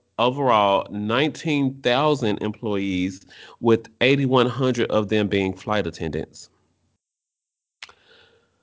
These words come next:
<sighs> So for all the free upgrades, all the free liquor, all the discounts,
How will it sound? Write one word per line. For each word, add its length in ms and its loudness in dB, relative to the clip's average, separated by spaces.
<sighs> 360 4
So 420 2
for 280 2
all 220 6
the 100 -2
free 220 -2
upgrades, 840 -2
all 240 6
the 120 -4
free 280 -6
liquor, 400 -6
all 260 2
the 140 -4
discounts, 1000 -8